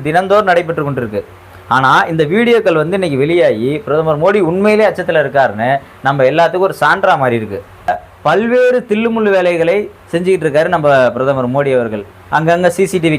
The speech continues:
கேமராக்கள் வந்து செயலிழந்து போறது, இன்னொன்னு வாக்குப்பதிவு இயந்திரங்கள் வந்து எந்த ஒரு நம்பகத்தன்மை இல்ல அப்படின்னு சொல்லிட்டு பல்வேறு எதிர்க்கட்சியில இருந்து பல்வேறு விமர்சனங்களை வச்சிட்டு இருக்காங்க. ஆனா இன்னைக்கு இந்த வன்முறை சம்பவங்கள்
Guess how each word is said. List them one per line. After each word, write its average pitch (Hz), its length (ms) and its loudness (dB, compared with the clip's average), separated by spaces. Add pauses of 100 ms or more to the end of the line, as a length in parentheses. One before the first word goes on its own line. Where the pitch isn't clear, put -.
கேமராக்கள் 139 500 2
வந்து 139 180 0 (200)
செயலிழந்து 151 420 2
போறது, 120 320 2 (580)
இன்னொன்னு 208 380 2 (220)
வாக்குப்பதிவு 185 640 0
இயந்திரங்கள் 170 500 0 (120)
வந்து 151 260 0 (680)
எந்த 196 180 0 (100)
ஒரு 190 180 2
நம்பகத்தன்மை 175 640 0 (100)
இல்ல 160 120 0 (180)
அப்படின்னு 151 300 -6
சொல்லிட்டு 147 240 -2 (100)
பல்வேறு 170 340 0
எதிர்க்கட்சியில 175 480 -2
இருந்து 160 220 -2
பல்வேறு 151 300 2
விமர்சனங்களை 143 440 -2
வச்சிட்டு 117 240 -4
இருக்காங்க. 101 260 -4 (1120)
ஆனா 120 180 2 (640)
இன்னைக்கு 226 460 0 (380)
இந்த 160 120 2 (120)
வன்முறை 220 420 2
சம்பவங்கள் 170 420 2